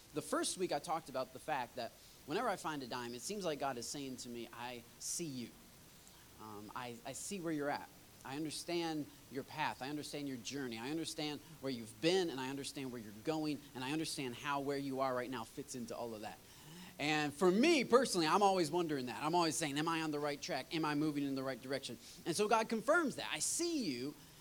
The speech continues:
and I know where you're at." And, um, uh, the second week, last week, we talked about that really it also, um, means value, because dimes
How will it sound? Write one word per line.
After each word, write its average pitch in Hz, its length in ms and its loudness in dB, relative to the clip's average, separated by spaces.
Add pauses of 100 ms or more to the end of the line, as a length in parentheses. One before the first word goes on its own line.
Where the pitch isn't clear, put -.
(160)
and 147 80 -4
I 143 80 -2
know 226 280 4
where 285 120 4
you're 247 180 0
at." 147 200 -4 (420)
And, 143 340 -2
um, 127 440 -2
uh, 135 120 -4
the 127 100 -4
second 262 340 2
week, 196 240 2
last 175 300 0
week, 175 140 -4
we 156 60 -2
talked 156 340 -2
about 135 260 0 (280)
that 156 100 2
really 208 400 6
it 170 60 8
also, 185 480 2
um, 143 340 -2
means 165 240 0
value, 139 640 -4
because 120 240 -8
dimes 135 480 -4